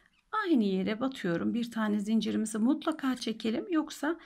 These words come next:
fıstıklarımız hoş görünmez, açılır. İki,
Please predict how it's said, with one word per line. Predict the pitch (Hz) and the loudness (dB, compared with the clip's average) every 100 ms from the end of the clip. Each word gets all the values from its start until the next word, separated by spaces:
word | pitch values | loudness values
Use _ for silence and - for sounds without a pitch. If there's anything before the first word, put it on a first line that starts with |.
| - - _ | -20 -20 _
fıstıklarımız | - - - - 208 202 285 311 - | -8 -6 -6 -2 0 2 0 -2 -6
hoş | - 294 - | -2 -2 -2
görünmez, | - 196 175 175 240 285 | 0 0 2 2 0 -2
açılır. | - 277 - 175 202 - - _ _ _ _ _ - | -4 -6 -4 -2 -2 -6 -14 _ _ _ _ _ -10
İki, | 269 - 247 311 | -10 -4 -2 -2